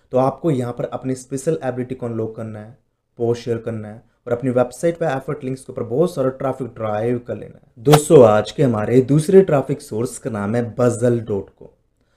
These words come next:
बजल डॉट कॉम basically एक आर्टिकल शेयरिंग की वेबसाइट है। अगर आप आर्टिकल शेयर कर कर ट्रैफिक जनरेट करना चाहते हैं, तो आपको एक बार इस वेबसाइट को जरूर चेक करना चाहिए।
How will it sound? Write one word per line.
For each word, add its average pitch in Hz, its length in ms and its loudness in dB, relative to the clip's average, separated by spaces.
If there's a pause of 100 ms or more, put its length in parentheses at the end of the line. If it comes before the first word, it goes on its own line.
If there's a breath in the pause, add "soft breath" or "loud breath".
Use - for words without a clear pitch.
(280)
बजल 151 360 6
डॉट 175 200 4
कॉम 165 180 2
basically 135 540 -2
एक 156 220 -6
आर्टिकल 127 440 0
शेयरिंग 113 420 -2
की - 140 -10
वेबसाइट 107 540 -6
है। 101 240 -16 (600)
अगर 123 180 4
आप 165 240 2
आर्टिकल 147 380 0
शेयर 143 280 2
कर 139 180 -2
कर 139 200 2
ट्रैफिक 170 480 0
जनरेट 131 440 2
करना 127 220 -2
चाहते 120 340 -14
हैं, - 80 -20 (420)
तो 135 40 4
आपको 151 420 4
एक 202 220 6
बार 151 180 4
इस 185 280 -6
वेबसाइट 135 420 0
को - 120 -4
जरूर 123 340 2
चेक 117 280 -4
करना 107 180 -10
चाहिए। - 280 -20